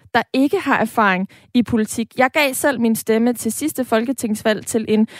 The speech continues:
lidt uerfaren kandidat og blev, øh, svært skuffet, og derfor så endte min stemme den her gang altså hos en mere erfaren. Men hvad mener du? Ring ind til mig her på tooghalvfjerds tredive fireogfyrre fireogfyrre, eller send en S M S til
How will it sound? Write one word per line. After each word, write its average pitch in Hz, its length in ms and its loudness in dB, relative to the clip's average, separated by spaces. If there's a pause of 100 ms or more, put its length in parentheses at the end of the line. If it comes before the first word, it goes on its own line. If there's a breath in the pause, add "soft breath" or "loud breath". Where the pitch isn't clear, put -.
(200 loud breath)
lidt 269 260 0
uerfaren 277 540 2
kandidat 220 600 0
og 208 160 2
blev, 208 300 2
øh, 196 60 0
svært 233 320 2
skuffet, 240 440 0
og 220 120 -2
derfor 233 280 2
så 247 140 -2
endte 254 300 0
min 240 100 6
stemme 220 360 0
den 233 160 0
her 240 120 0
gang 220 240 0
altså 208 240 0
hos 214 260 0
en 202 160 -2 (340 soft breath)
mere 220 400 4
erfaren. 208 500 0
Men 226 120 4
hvad 294 140 4
mener 320 240 2
du? 254 240 4 (600 soft breath)
Ring 294 180 0
ind 302 180 -2
til 247 140 -2
mig 220 300 2
her 240 140 4
på 214 240 2
tooghalvfjerds 220 760 0
tredive 220 440 0
fireogfyrre 240 640 2
fireogfyrre, 247 640 2 (340 loud breath)
eller 269 180 4
send 294 200 0
en 214 180 -2
S 226 80 -4
M 214 60 -2 (120)
S - 140 -6
til 226 240 0